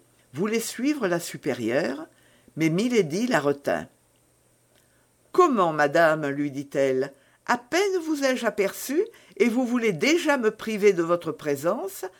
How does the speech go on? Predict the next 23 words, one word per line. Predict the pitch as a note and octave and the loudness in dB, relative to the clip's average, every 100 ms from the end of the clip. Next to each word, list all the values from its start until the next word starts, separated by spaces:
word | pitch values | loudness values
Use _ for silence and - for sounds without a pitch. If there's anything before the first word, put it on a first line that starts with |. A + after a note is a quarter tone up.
| _ _ _ | _ _ _
sur | - A3 | -6 -2
laquelle | G3+ G3 G3+ G3+ G3+ F#3 | 2 0 0 0 0 0
je | E3+ F3 | -4 -6
comptais | - F3 E3+ F3+ | -4 -6 -2 -4
cependant | F3 D#3+ D3+ C#3+ D3 C#3+ | -4 -6 -4 -2 -2 -2
un | C#3 | -4
peu, | C#3+ A3 G4 G#4+ - _ - | -4 -2 -2 -4 -12 _ -4
je | E3 | -2
vous | E3 D3+ | 0 2
l'avoue, | C#3 C3 F#3+ D4 - _ _ _ | 2 2 -4 -6 -8 _ _ _
pour | - F#3+ | 2 4
le | E3+ D#3 | 4 2
temps | - A3 E4+ | 2 0 0
que | C4+ | -6
j'ai | F3 F#3+ E3+ | -2 0 0
à | |
passer | - D3 - D#3 C3+ | 0 -4 -4 -6 -6
ici. » « | - - F#4 C5 _ _ _ _ _ _ _ _ _ _ _ _ _ _ _ | -6 -6 -6 -6 _ _ _ _ _ _ _ _ _ _ _ _ _ _ _
Non, | C4 G4 G4 | -4 2 4
madame, » | D#3+ D3+ E3 E3+ E3 D#3 | 4 2 4 4 4 2
répondit | D3+ D#3 E3 D#3+ E3+ | -2 -2 -4 -2 0
la | D#3+ | 0
novice. « | D#3+ D3 D3+ E3+ E3+ - | 0 -2 -2 -4 -6 -10